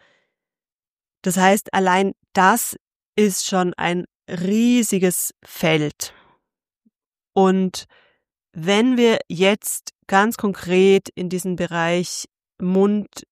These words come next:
Kiefer, Hals schauen, also so im Endeffekt, äh, Sprech-,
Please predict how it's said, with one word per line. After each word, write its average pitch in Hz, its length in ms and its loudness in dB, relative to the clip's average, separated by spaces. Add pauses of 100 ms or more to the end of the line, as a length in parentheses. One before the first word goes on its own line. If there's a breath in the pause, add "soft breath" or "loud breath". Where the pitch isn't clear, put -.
Kiefer, 196 800 0
Hals 190 840 -2 (180)
schauen, 185 560 2
also 175 240 -4
so 180 200 -4 (480)
im 180 220 -4
Endeffekt, 185 680 -2 (760 loud breath)
äh, - 160 -14
Sprech-, - 580 -4